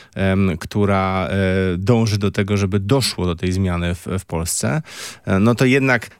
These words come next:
tempo, które zostało narzucone w tej chwili, e, przez głównych graczy europejskich, przede wszystkim przez R F N, e, tempo, które widzimy również, które ma odzwierciedlenie,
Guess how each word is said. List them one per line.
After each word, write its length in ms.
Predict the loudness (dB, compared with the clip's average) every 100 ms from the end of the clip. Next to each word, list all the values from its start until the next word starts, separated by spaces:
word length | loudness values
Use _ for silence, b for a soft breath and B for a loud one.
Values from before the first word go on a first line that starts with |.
| -2
tempo, 360 | 0 2 0
które 200 | -2 -2
zostało 420 | 0 0 0 0 0
narzucone 540 | 0 -2 -2 -2 -4
w 40 |
tej 140 | -6 -8
chwili, 420 | -6 -6 -6 -6
e, 100 | -8
przez 300 | -4 -2 0
głównych 440 | 2 4 4 2
graczy 400 | 0 -2 -2 -4
europejskich, 920 | -4 -4 -4 -2 -2 -4 -6 -6 -8 -8
przede 220 | -4 -4
wszystkim 340 | -4 -6 -6
przez 200 | -4 -4
R 160 | -2 -2
F 160 | -2 -4
N, 220 | -6 -6 B B B B
e, 300 | 0 2 2 2
tempo, 320 | 2 4 2
które 280 | 0 0 0
widzimy 440 | 0 2 4 4 4
również, 440 | 2 2 2 0
które 180 | -2 0
ma 180 | 0 0
odzwierciedlenie, 1120 | 0 0 0 0 0 -2 0 2 2 2